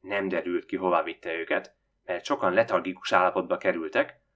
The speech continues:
hallva, hogy a gazdaság motorja lefulladt. Az éppen zajló sportesemények eredménytelenül zárultak.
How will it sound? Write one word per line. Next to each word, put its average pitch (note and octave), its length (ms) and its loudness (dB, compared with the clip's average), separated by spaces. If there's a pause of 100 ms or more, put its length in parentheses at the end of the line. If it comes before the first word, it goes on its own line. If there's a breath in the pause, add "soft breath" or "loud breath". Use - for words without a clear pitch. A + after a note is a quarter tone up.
(120)
hallva, G#2+ 340 6
hogy F#2+ 180 0
a F#2 40 2
gazdaság G2+ 460 4
motorja F#2+ 420 2
lefulladt. F#2 640 0 (1000)
Az - 180 -6
éppen C3 360 0
zajló F#2+ 320 4
sportesemények G2 920 -4
eredménytelenül F2 800 0
zárultak. D#2+ 680 -4